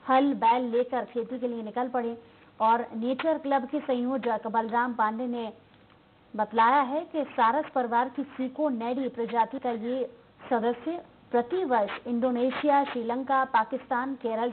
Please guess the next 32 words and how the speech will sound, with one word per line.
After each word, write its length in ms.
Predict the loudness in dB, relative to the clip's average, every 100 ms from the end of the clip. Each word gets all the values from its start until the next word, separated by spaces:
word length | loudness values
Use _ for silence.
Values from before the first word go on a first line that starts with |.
| -2
से 160 | -4 -6 -12 -4
लंबी 360 | 0 2 2 0
दूरी 300 | -2 -2 -6 -10 -20 -20 _
तय 220 | 2 4
करते 320 | 2 0 0 -2
हुए 180 | -2
छत्तीसगढ़ 560 | -4 -6 -4 -4 -2 -2
के 140 | -2
सभी 320 | -4 -2 -2 -2
हरे 220 | 0 0
भरे 300 | 0 -2 -4 -10 -4
प्राकृतिक 540 | 2 2 2 -4 -2 -4
स्थानों 480 | -6 -4 -2 -2 -4
में 240 | -4 -4 -4
झुंड 280 | -2 0
में 180 | 0 -2
पहुंचता 420 | -4 -4 -2 0
है 180 | 0 0 -6 -20 -4
और 80 | 0
मानसून 500 | 4 4 2 0 0
के 100 | 0
प्रतीक 420 | 0 0 0 -2 -4
हजारों 380 | 0 2 2 2
किलोमीटर 520 | -2 -4 -2 -4 -4
की 180 | -4 -2
यात्रा 320 | -2 0 -4
कर 280 | -2 -2 -2 -8 -14 -2
जनहित 460 | 2 2 2 -2 0
नामक 400 | 0 2 0 -4
पक्षी 320 | -6 -4 -6
पहुंचा 500 | -4 -4 0 2 0 -2 -12 -8
रतनपुर 680 | 0 0 2 0 0 -2